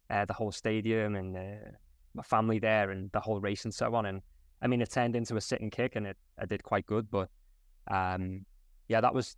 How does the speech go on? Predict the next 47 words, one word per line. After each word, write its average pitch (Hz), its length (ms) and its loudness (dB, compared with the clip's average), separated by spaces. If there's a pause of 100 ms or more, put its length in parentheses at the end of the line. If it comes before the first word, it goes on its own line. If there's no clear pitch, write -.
(140)
where 110 280 2
I 110 40 4
feel 113 360 -2
like 110 240 0
I 113 40 -2
reached 104 340 -8
the 104 80 -6
top, - 360 -2 (1120)
like, 98 240 4 (260)
performance-wise 143 760 0
for 156 100 0
myself, 143 420 0
and 107 100 -2
also 107 360 0
just, - 220 -6
like, 98 160 -8 (240)
ev-, 110 200 2
everything 107 380 0
around 92 360 0
it, - 80 -6
which 104 200 -10
I - 80 -10
put 101 180 -8
into 98 260 -4
it. 98 100 -2
And 95 120 -6 (540)
I 117 80 0
was 104 100 0
living 117 200 2
in 113 100 0
the 107 80 0
U 107 160 2
S 104 160 0
at - 80 -8
the 101 60 -14
time, 110 280 0
so 107 160 -4
I 101 40 -2
came 104 260 -4
back 98 280 0
and, 95 140 -6
uh, 92 280 -6 (1120)
yeah, 98 240 -6 (160)
I 120 60 -2
think 127 180 2
it 160 60 8
was 117 160 2